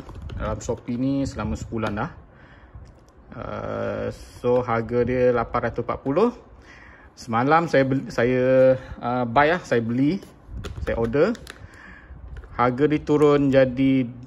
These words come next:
tujuh ratus lima puluh enam. So, postage dua puluh satu ringgit, jadinya seka-, ah, tujuh ratus tujuh puluh tujuh.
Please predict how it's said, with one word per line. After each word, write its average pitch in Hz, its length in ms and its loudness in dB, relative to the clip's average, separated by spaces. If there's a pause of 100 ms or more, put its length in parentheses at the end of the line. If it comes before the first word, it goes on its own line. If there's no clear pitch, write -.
(300)
tujuh 123 320 -2
ratus - 640 -4 (160)
lima 123 240 -2
puluh 123 240 -2
enam. 98 240 -4 (400)
So, 127 560 2
postage 151 720 0
dua 113 240 -4
puluh - 100 -16
satu 127 240 -4
ringgit, 139 300 -2
jadinya 135 500 0 (800)
seka-, - 320 -8
ah, 120 300 -2
tujuh 131 420 0 (640)
ratus 131 400 -2
tujuh 123 240 -4
puluh - 240 -12
tujuh. 107 200 -6